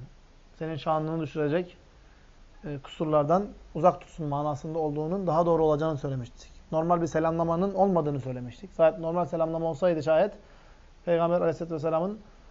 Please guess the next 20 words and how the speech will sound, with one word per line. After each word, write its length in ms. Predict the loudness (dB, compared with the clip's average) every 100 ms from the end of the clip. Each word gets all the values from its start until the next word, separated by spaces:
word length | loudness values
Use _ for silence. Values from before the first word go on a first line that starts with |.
| -18 -10
bu 60 |
selamlamayı 540 | 0 2 4 2 2 2
duyduktan 360 | 2 0 -4
sonra 160 | -2 0
onlara 240 | 2 2
cevap 240 | 6 4 4
vermesi 300 | -2 -2 -4
gerektiğini 520 | -4 -6 -8 -8 -10 -12 -20 -20 -20 -8
ve 100 | 0
böyle 200 | 2 2
bir 40 | 2
şey 160 | 0
Peygamber 380 | 2 2 4 4
Aleyhisselatü 360 | 4 4 0 -4
Vesselam'ın 440 | 2 2 2 -2 -4
"Aleykümselam" 600 | 0 2 2 4 4 6
demediğini 460 | 4 4 2 -2 -4 -10
zikretmiştik. 560 | -8 -2 -2 -2 -10 -14 -20 -20 -20 -20 -6
Buradaki 260 | -2 0 2
selamlama, 580 | 4 6 6 4 4